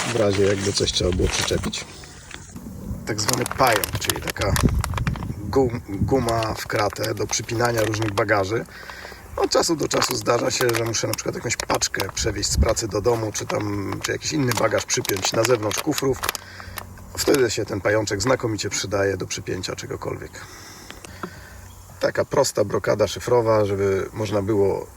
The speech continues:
przypiąć kask do motocykla, jak idziecie gdzieś coś zwiedzać. No wiadomo, że przed jakąś tam super kradzieżą to, to nie ochroni, ale przed tym, żeby ktoś wam zawinął tak idąc kask z, z motocykla, no, stanowi to wystarczające zabezpieczenie.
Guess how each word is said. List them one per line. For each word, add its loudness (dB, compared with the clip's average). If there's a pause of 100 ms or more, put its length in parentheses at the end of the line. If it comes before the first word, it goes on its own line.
(120)
przypiąć 0
kask 4
do 0
motocykla, 0
jak -4
idziecie 0
gdzieś -4
coś 0
zwiedzać. 4 (140)
No -2
wiadomo, 2
że 2
przed -6
jakąś -2
tam -2
super 0
kradzieżą 0
to, -4 (140)
to -4
nie 0
ochroni, 2 (520)
ale 4
przed -2
tym, 2
żeby 0
ktoś 4
wam 2
zawinął 2
tak -4
idąc 0
kask 0
z, -4
z 0
motocykla, 0 (160)
no, 4 (540)
stanowi 2
to 0
wystarczające 0
zabezpieczenie. -6